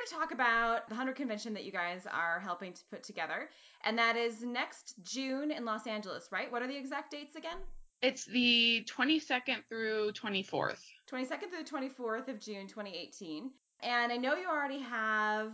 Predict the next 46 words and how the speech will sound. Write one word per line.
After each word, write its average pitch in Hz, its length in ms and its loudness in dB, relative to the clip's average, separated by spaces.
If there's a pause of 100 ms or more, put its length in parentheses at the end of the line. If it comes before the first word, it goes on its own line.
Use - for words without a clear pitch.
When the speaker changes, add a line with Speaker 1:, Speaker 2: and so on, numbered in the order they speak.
(120)
Speaker 1:
a 202 100 -4
couple 247 320 -6
of 220 160 -2
guests 220 320 -4
lined 202 240 -2
up, 277 220 2
and 233 100 -4
you're 196 100 -6
working 185 320 -8
on 180 160 -2
other, 226 600 -2
um, 214 460 0
guests, 214 420 0
and 180 160 -6
you 175 100 -8
just 190 360 -6 (440)
had 202 220 2
a 190 160 2
very 214 200 2
successful 269 800 -2
Kickstarter 285 800 -4
campaign, 285 500 -4
which 262 120 -6
is 220 80 -8
awesome. 202 340 -2 (380)
So, 330 360 0
well, 302 120 -4
why 330 100 6
don't 587 180 0
you 466 60 -4
guys 403 220 2
tell 320 180 -2
us 311 160 0
a 294 40 -10
little 277 160 -4
bit 254 120 -2
about 208 280 2
how 220 540 4
this 214 220 -4
all 196 600 2
happened? - 480 -2
Like, 180 140 -4
how 220 220 6
did 226 180 -4
you 226 100 -4
guys 202 540 0